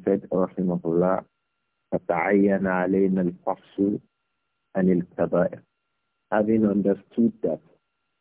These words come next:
al-kaba'ir will prevent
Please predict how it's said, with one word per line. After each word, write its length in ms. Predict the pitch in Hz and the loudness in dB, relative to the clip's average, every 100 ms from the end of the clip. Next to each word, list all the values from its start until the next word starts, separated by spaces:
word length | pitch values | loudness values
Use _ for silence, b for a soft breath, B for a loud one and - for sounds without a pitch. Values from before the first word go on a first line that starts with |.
| _ 85 | _ -6
al-kaba'ir 960 | 82 78 - 92 92 104 113 120 120 - _ _ - _ _ _ _ _ | -4 -4 -4 -2 0 0 0 2 0 -2 _ _ -18 _ _ _ _ _
will 180 | 95 87 - | 0 0 0
prevent 540 | 92 82 98 120 120 | -4 -2 0 0 0